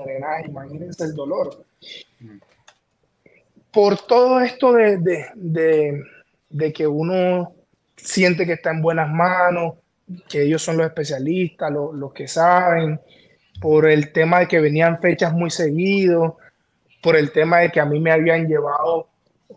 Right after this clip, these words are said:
me habían traído como un refuerzo importante, por mi vocación, porque yo soy un profesional, porque yo soy una persona honesta,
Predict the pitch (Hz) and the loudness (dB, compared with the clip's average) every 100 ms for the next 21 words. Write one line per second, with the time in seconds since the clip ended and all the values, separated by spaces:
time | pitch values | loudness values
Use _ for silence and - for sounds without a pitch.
0 | _ 165 151 147 160 170 160 160 170 170 | _ -2 2 2 0 2 2 2 0 -2
1 | 160 147 143 160 160 - 160 151 165 160 | -4 -2 -2 -2 -4 0 -2 0 0 2
2 | 160 165 - _ _ 170 151 156 139 - | 2 -2 -10 _ _ -6 -2 -2 -4 0
3 | 165 185 180 170 165 156 - _ _ _ | 2 2 0 -2 -2 -2 -6 _ _ _
4 | _ _ _ _ 170 170 170 165 160 156 | _ _ _ _ 0 0 2 0 -2 -2
5 | 165 175 160 175 - 160 139 - 175 190 | -4 -2 2 2 2 0 2 -2 2 4
6 | 196 190 - 160 151 143 143 175 175 170 | 4 0 -2 -6 -4 -2 -2 -2 -4 -2
7 | 160 151 151 135 156 170 170 170 156 143 | -2 -2 -2 -2 2 4 2 -2 -8 -8
8 | 143 131 160 165 160 147 156 151 151 151 | -6 -6 -4 -2 0 -4 -4 -4 -2 0
9 | 180 175 - 180 | 0 0 -2 -4